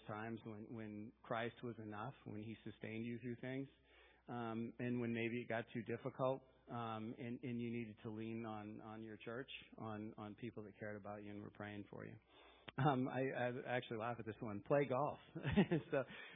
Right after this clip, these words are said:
we, we have golf tournaments and other things. Um, we have one coming up in the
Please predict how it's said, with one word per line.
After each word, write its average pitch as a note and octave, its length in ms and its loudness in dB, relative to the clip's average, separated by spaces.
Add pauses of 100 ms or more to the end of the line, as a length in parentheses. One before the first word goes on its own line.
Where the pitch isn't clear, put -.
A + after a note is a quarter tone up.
we, D3 280 8
we C#3+ 120 8
have C#3+ 200 8
golf C3 300 6
tournaments C3+ 400 4
and B2+ 100 2
other B2 280 2
things. C3 260 0 (880)
Um, B2+ 360 4
we B2+ 100 6
have C3 220 6
one B2+ 140 2
coming C3 320 0
up A#2+ 180 -2
in B2+ 100 2
the A2 80 0